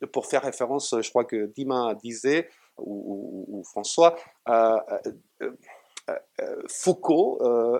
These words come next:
dans, dans son histoire de la sexualité, il, il, il, il met en question,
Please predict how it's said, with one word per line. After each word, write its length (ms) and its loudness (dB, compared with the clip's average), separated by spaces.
dans, 180 0
dans 260 -2
son 220 0
histoire 300 0
de 80 0
la 100 2
sexualité, 1040 -2
il, 240 -8
il, 220 -8
il, 320 -4
il 180 0
met 160 2
en 160 6
question, 800 -6